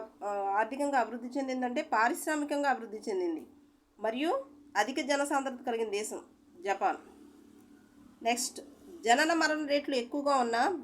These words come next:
దేశంలో జనాభా పిరమిడ్, జనాభా పిరమిడ్స్ ఎలా, నిర్మాణం ఎలా ఉంటుందంటే ప్రారంభంలో విశాలంగా ఉంటుంది. For example కెన్యా. టెక్స్ట్ బుక్లో ఉన్న ఎగ్జాంపుల్స్ చెప్తున్నాను, గుర్తుపెట్టుకోండి. జనాభా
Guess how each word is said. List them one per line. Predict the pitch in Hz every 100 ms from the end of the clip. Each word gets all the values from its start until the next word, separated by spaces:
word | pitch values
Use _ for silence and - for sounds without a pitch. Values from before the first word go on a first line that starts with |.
| 220
దేశంలో | 240 262 240 247 202
జనాభా | 214 240 262 254
పిరమిడ్, | 233 233 277 - - - - _ -
జనాభా | 202 220 262 254
పిరమిడ్స్ | 240 240 285 285 - - _ 202
ఎలా, | 220 214 202
నిర్మాణం | 208 277 294 240
ఎలా | 240 254
ఉంటుందంటే | 247 233 233 440 554 - - - -
ప్రారంభంలో | 240 247 302 311 311 311 320 240
విశాలంగా | 240 285 285 285 285 240
ఉంటుంది. | 226 220 208 202 185 - - - - -
For | 226 226
example | 220 262 277 302 294
కెన్యా. | 233 226 202 - - - -
టెక్స్ట్ | 254 -
బుక్లో | 269 294 285
ఉన్న | 262 254
ఎగ్జాంపుల్స్ | 208 233 240 240 -
చెప్తున్నాను, | 196 - 196 202 269 427 - - - -
గుర్తుపెట్టుకోండి. | 214 214 208 185 - 170 151 - - - - - - - _ _ _ _ _ _ _ _ _ _ -
జనాభా | 226 262 330